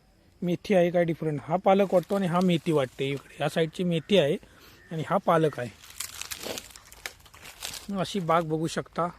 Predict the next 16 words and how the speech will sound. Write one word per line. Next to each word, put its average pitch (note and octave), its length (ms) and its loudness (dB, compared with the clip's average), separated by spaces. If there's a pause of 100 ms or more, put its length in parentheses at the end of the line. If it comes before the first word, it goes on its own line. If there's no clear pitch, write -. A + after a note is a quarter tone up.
(180)
छान D#3+ 220 -2
अशी D#3 180 -6
सुंदर D#3+ 380 -4
बाग D3 220 0
आहे C3+ 180 -4 (1040)
आणि D3+ 520 -6
मस्त D3 400 -6
असं D#3 200 -4
संध्याकाळचं D3 560 -4
वातावरण, D3 600 -2 (960)
खूप E3+ 140 -6 (140)
छान E3+ 140 -2
वाटत D#3+ 300 0
आहे D3 120 2
इकडे C#3 260 -2 (760)
बागेमध्ये. D3 500 -2